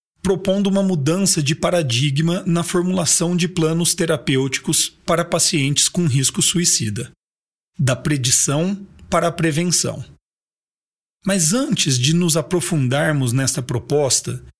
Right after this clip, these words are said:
precisamos olhar para a seguinte questão. Como temos formulado planos para manejo de risco suicida? A resposta, a princípio, é simples. Em boa medida, fazemos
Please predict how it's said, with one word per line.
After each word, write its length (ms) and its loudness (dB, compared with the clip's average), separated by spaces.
precisamos 680 0
olhar 320 2
para 160 0
a 20 0
seguinte 460 0
questão. 580 -2
Como 400 0
temos 520 0
formulado 800 0
planos 680 0
para 180 0
manejo 480 0
de 140 0
risco 360 0
suicida? 720 -2
A 80 -2
resposta, 680 2
a 40 2
princípio, 560 0
é 20 2
simples. 680 0
Em 100 4
boa 280 2
medida, 640 0
fazemos 960 -2